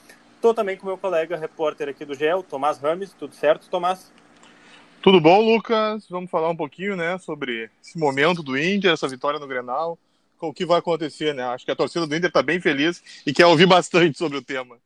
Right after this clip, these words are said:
Speaker 1: Temos aqui a presença ilustre. Acho que é a primeira vez que Matheus Trindade, direto da R B S T V de Porto Alegre, mas ele trabalha em Pelotas, é um,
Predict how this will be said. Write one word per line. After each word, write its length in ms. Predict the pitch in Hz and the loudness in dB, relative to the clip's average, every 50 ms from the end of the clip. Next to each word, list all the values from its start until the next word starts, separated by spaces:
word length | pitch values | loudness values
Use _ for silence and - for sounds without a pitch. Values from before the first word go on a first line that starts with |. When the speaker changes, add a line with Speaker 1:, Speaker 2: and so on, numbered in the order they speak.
| _ _ - _ _ | _ _ -20 _ _
Speaker 1:
Temos 200 | - - 247 254 | -6 -6 -4 -2
aqui 220 | 247 196 - - 208 | -4 -4 -2 0 -2
a 80 | 233 | -2
presença 480 | 220 - 202 175 - 190 196 190 - 220 | 0 0 -4 -4 -2 -4 -6 -6 -4 -4
ilustre. 600 | 220 208 190 214 240 220 - - 151 - 120 110 _ _ - - | -4 -2 -2 -4 -4 -6 -8 -12 -10 -10 -10 -12 _ _ -18 -18
Acho 120 | 127 - | -12 -6
que 80 | - 175 | -6 -6
é 40 | |
a 20 | 170 | -6
primeira 400 | - 170 160 156 190 233 277 220 | -6 -6 -6 -4 -2 -2 -2 -4
vez 300 | 147 160 180 214 220 _ | -2 -2 -2 -2 -2 _
que 100 | - 202 | -10 -6
Matheus 760 | 190 180 165 151 - _ _ - 220 254 285 294 254 - _ | -2 -2 -2 -2 -4 _ _ -8 -6 -6 -4 -6 -8 -10 _
Trindade, 800 | _ - 220 208 196 196 170 170 175 185 196 196 165 156 151 | _ -8 -6 -6 -6 -4 0 2 4 4 4 2 0 -6 -10
direto 500 | 151 147 156 156 165 190 220 220 _ 190 | -8 -6 -6 -4 -2 -4 -4 -6 _ _
da 140 | 185 202 180 | -8 -6 -6
R 240 | 175 180 180 175 180 | -6 -6 -8 -12 -14
B 120 | 175 175 | -14 -14
S 180 | 170 170 _ _ | -14 -14 _ _
T 180 | - 175 165 | -12 -12 -12
V 300 | 143 139 147 139 135 - _ | -10 -8 -8 -8 -8 -8 _
de 100 | - - - | -16 -14 -10
Porto 260 | - 208 196 - 190 | -10 -10 -8 -6 -4
Alegre, 300 | 170 160 151 143 135 139 | -2 -2 -2 -2 -4 -6
mas 180 | 156 160 135 | -8 -6 -6
ele 160 | 147 143 131 131 | -6 -6 -8 -8
trabalha 340 | - 147 139 139 151 165 | -8 -8 -4 -2 -4 -4
em 60 | 165 143 | -4 -8
Pelotas, 520 | - 131 123 127 151 175 - 151 123 123 | -12 -10 -6 -4 -4 -4 -6 -10 -12 -10
é 60 | 135 | -10
um, 140 | 147 156 | -10 -10